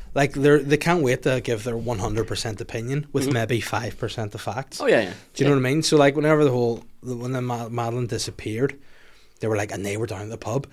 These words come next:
Speaker 1: See, when you actually watched the documentary on Netflix, which I maybe made half an hour in and went, "This
Speaker 2: Mm.
Speaker 1: is making me wanna cry. I'm not watching it anymore," was,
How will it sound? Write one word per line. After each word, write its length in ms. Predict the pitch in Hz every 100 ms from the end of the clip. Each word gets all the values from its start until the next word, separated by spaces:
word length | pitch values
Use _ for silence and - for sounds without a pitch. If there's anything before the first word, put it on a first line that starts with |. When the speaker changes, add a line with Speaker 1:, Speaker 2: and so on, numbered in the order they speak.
| -
Speaker 1:
See, 180 | - 220
when 100 | 254
you 60 | 190
actually 200 | - 123
watched 240 | 113 -
the 80 | 123
documentary 540 | 120 107 117 110 147
on 60 | 120
Netflix, 380 | 117 - 180 -
which 140 | 147
I 60 | 143
maybe 340 | 147 147 160
made 320 | 151 127 117
half 240 | 107 107 -
an 60 | 110
hour 200 | 107 110
in 120 | 117
and 60 | 123
went, 180 | 113 -
"This 200 | 117 117
Speaker 2:
Mm. 40 | 123
Speaker 1:
is 100 | 117
making 220 | 113 117
me 80 | 123
wanna 140 | - 135
cry. 220 | - - - - - 139
I'm 60 | 131
not 120 | 117
watching 280 | 120 - 123
it 40 |
anymore," 340 | 131 139 151 156 - - - - 139
was, 280 | 143 139